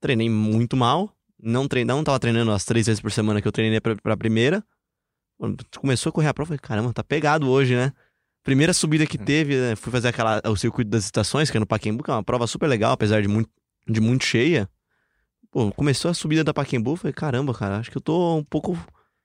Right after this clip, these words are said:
Speaker 1: talvez eu não consiga completar tão bem essa prova."
Speaker 2: É, uma, uma das coisas que a gente tem que fazer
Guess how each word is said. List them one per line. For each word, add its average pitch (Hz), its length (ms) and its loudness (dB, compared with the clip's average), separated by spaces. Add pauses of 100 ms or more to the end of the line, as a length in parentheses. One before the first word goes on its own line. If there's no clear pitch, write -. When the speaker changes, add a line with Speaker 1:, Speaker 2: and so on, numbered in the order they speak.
(140)
Speaker 1:
talvez 131 260 4
eu 165 80 6
não 170 100 2
consiga 185 340 2
completar 190 360 0
tão 202 140 -2
bem 165 140 4
essa 170 180 0
prova." 123 480 2 (220)
Speaker 2:
É, 98 180 -4
uma, 107 240 -4
uma 175 100 -4
das 170 140 -4
coisas 147 180 -2
que - 80 -4
a 127 40 0
gente 123 160 -4
tem 135 160 -2
que 104 240 -2
fazer 98 560 -2